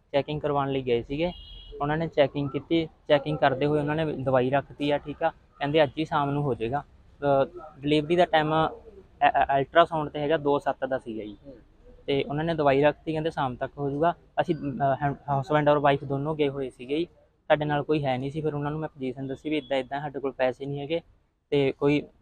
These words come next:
Speaker 1: ਲੇਡੀਜ਼ ਮੈਂਬਰ ਨਹੀਂ ਹੈਗਾ, ਅਸੀਂ ਘਰ ਚਲੇ ਜਾਈਏ, ਉਸ ਤੋਂ ਬਾਅਦ ਅਸੀਂ ਆ ਜਾਵਾਂਗੇ ਜੀ। ਤੇ ਘਰ ਜਾਣ ਦੀ ਬਲੀਡਿੰਗ ਹੋਣ ਲੱਗ ਗਈ ਆ, ਤੇ ਲੱਤਾਂ ਕੰਬਣ ਲੱਗ ਗਈਆਂ, ਤੇ ਫਿਰ ਅਸੀਂ ਹਸਪੀਟਲ ਲੈ ਆਏ। ਅਸੀਂ ਪੰਜ ਛੇ ਦੇ ਵਿੱਚ ਅਸੀਂ ਉੱਥੇ ਆ ਗਏ ਹਾਂ ਹਸਪੀਟਲ ਆ ਗਏ ਹਾਂ।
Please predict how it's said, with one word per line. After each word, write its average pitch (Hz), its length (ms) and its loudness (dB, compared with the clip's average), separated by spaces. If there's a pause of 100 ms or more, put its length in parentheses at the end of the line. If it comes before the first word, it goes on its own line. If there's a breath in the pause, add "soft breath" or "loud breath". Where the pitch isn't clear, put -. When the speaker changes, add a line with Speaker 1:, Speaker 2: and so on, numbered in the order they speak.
(180)
Speaker 1:
ਲੇਡੀਜ਼ 143 320 4
ਮੈਂਬਰ 131 320 -2
ਨਹੀਂ 135 200 -2
ਹੈਗਾ, 165 340 0
ਅਸੀਂ 139 120 -10
ਘਰ 160 200 2
ਚਲੇ 127 240 -2
ਜਾਈਏ, 131 220 0
ਉਸ 156 160 -2
ਤੋਂ 143 80 -4
ਬਾਅਦ 139 220 0
ਅਸੀਂ 143 200 -4
ਆ 110 100 -2
ਜਾਵਾਂਗੇ 110 300 -12
ਜੀ। 107 100 -12 (460)
ਤੇ 143 120 0
ਘਰ 165 220 6
ਜਾਣ 151 180 2
ਦੀ 151 120 2
ਬਲੀਡਿੰਗ 147 400 2
ਹੋਣ 143 240 0
ਲੱਗ 135 140 2
ਗਈ 143 160 -2
ਆ, 156 100 4 (680)
ਤੇ 139 80 4
ਲੱਤਾਂ 139 320 2
ਕੰਬਣ 143 280 0
ਲੱਗ 147 180 2
ਗਈਆਂ, 165 200 -4 (420)
ਤੇ 156 80 2
ਫਿਰ 156 180 4
ਅਸੀਂ 156 180 -2
ਹਸਪੀਟਲ 139 480 0
ਲੈ 143 140 2
ਆਏ। 160 180 2 (440)
ਅਸੀਂ 147 120 0
ਪੰਜ 151 240 -4
ਛੇ 151 140 2
ਦੇ 147 120 0
ਵਿੱਚ 143 140 -2 (140)
ਅਸੀਂ 151 160 -4
ਉੱਥੇ 139 200 -6
ਆ 117 100 0
ਗਏ 113 120 -10
ਹਾਂ 110 140 -8 (320)
ਹਸਪੀਟਲ 147 380 -2
ਆ 147 100 4
ਗਏ 160 80 2
ਹਾਂ। 175 80 0